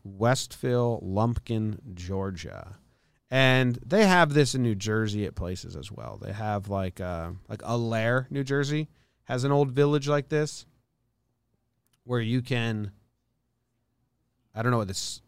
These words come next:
audio is gonna be, where you can go into, like, the old mason shop and the old, uh, wool factory or whatever, and then there's people dressed like the old-time people. And they're like, "These are my mules.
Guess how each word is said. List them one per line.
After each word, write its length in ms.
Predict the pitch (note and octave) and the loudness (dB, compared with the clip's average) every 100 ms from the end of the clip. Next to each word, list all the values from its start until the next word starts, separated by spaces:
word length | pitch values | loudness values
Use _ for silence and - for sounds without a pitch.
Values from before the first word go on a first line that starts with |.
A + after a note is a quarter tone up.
| _ - | _ -12
audio 280 | F2+ F2+ | -10 -10
is 80 | D2+ | -12
gonna 120 | C#2 | -14
be, 200 | C#2 A2 - _ _ _ _ - | -14 -16 -20 _ _ _ _ 2
where 140 | D3+ | 6
you 100 | F3 | 8
can 180 | F3 D#3 | 6 4
go 260 | C#3+ D3+ | 6 6
into, 220 | D3 C3+ C3+ | 6 4 2
like, 200 | C3 B2 | 0 0
the 140 | B2+ | 2
old 220 | B2+ B2 | 4 2
mason 520 | G#2+ G2+ A2+ - G#2 | 0 -2 -4 -4 -8
shop 420 | F2+ - F#2 F2 G2 | -8 -8 -8 -10 -10
and 160 | G2 | -8
the 100 | G2+ | -4
old, 420 | G#2 G2+ G2+ F#2+ | -4 -2 -4 -4
uh, 380 | G2+ F#2 F#2+ F#2+ F#2 _ _ _ A2 G#2 | -4 -4 -4 -6 -8 _ _ _ -20 -4
wool 420 | B2 A#2+ G#2+ G#2 | 0 2 2 -2
factory 540 | - G#2 F#2 - G#2 | -6 -10 -10 -8 -6
or 60 | G2 | -4
whatever, 380 | F#2+ F#2+ F#2 F#2 | -4 -4 -6 -6
and 80 | G2+ | -4
then 120 | G2+ | -4
there's 180 | G2 - | -6 -4
people 380 | C3+ B2 A#2+ | -2 0 -2
dressed 400 | G2 G#2 G#2 - | -2 -4 -4 -2
like 180 | A#2 G#2 | -4 -4
the 120 | G2+ | -4
old-time 380 | G2+ F#2+ A#2 G2 | -4 -2 -4 -6
people. 480 | - G2+ G2+ G2 F#2+ _ _ _ _ _ | -8 -8 -4 -4 -4 _ _ _ _ _
And 80 | - | -12
they're 120 | B1+ | -10
like, 240 | B1 E2 A2+ | -8 -4 4
"These 300 | E3 F#3+ A#3+ | 6 6 6
are 100 | F#3 | 4
my 400 | F3+ A3+ G#3 D3 | 6 6 6 4
mules. 1040 | B2 C#3+ F#3 D#4 G#3+ B2 F#2 F#3+ G#3 - | 2 2 2 4 2 0 -4 -6 -8 -12